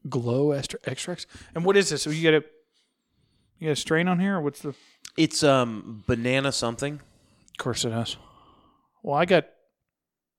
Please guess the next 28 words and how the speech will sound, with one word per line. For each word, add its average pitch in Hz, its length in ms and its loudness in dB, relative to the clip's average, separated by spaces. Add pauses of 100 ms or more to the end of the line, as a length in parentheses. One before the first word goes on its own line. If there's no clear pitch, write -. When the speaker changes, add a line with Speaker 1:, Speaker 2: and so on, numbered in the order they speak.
(320)
Speaker 1:
I 143 140 -8
forget 120 300 -12
which - 180 -16
one 151 180 -6
was - 160 -6
<laughs> - 0 -
in 262 100 6 (120)
there, 262 220 6
but 269 260 0
I 254 100 4
was - 160 2
gonna 190 260 4
hit - 220 -8
mine. 165 340 -2 (540)
Um, 160 480 4 (100)
Speaker 2:
It's - 80 -16
like 107 180 -8
banana 117 340 2
pudding 123 400 -2
or 95 220 -6 (460)
Speaker 1:
banana, 135 420 0
Speaker 2:
I 131 100 2
don't 127 180 -6
know. 127 60 -16
Speaker 1:
bananas, 131 640 -6 (100)
bananas, 135 420 -4
banana 202 360 4
slings. 190 500 2